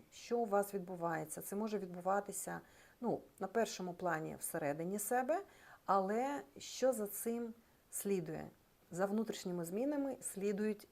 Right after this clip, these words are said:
зовнішні зміни. Да. Фіксуйте, ви зможете це більш усвідомлено відслідкувати, щоб наступний раз, е, вже на замовлення своє таке робити. А, запитайте себе,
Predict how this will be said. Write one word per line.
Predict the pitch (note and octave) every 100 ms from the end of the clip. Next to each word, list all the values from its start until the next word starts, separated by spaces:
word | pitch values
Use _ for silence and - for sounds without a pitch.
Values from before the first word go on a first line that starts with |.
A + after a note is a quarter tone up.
| -
зовнішні | E3 F3+ F3+ E3+ E3 D3+ D3 - D#3+ D3+
зміни. | C#3+ D3 C#3+ A2 - _ _ -
Да. | C#3 C3+ - _ _ - - - - -
Фіксуйте, | - G3+ B3 C#4+ G#3+
ви | F3+
зможете | G3 G#3+ G3
це | F3+
більш | F#3 G3+ G3+
усвідомлено | - F3 G3+ C4 B3 G#3
відслідкувати, | F#3 G#3 - G3+ G3+ - G3 E3 E3 D#3+ - A#3 F4+ - -
щоб | F#3+ F#3
наступний | F3 - C4+ D#4 B3
раз, | G#3 A#3 A#3+ - - - - _ F#3+
е, | F3+ E3+ D#3+ D#3 D#3+ - - E3
вже | F3 A#3+
на | A3+ G3
замовлення | G3+ A3+ A3 F3 E3+ D#3
своє | - E3+ D#3+ D#3+
таке | D#3+ D#3+ D#3
робити. | D3+ D#3+ D#3 D#3 - - _ - - - - - - _ - _ -
А, | F3+ F3+
запитайте | B3+ C#4 C#4+ G#3+ F3+ E3
себе, | - F#3 D#3+ D#3+